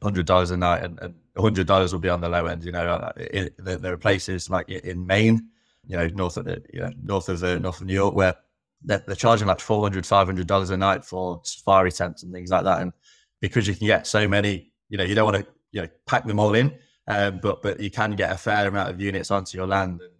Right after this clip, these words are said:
and to be able to charge hundred dollars, two hundred dollars, three hundred dollars a night for each of these, the returns just speak for themselves. There's, there's obviously costs associated with it, but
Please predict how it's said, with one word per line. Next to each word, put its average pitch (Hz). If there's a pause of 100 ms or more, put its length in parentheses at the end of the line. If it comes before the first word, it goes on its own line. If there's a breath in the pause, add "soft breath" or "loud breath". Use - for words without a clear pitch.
(120)
and 92
to -
be 101
able 98
to 85
charge 95
hundred 95
dollars, 95
two -
hundred 92
dollars, 92
three 101
hundred 92
dollars 92
a 90
night 98
for 98
each 98
of 87
these, 90 (420)
the 95
returns 95
just -
speak -
for -
themselves. 87
There's, 92
there's 92
obviously 90
costs 98
associated 104
with 113
it, 113
but 92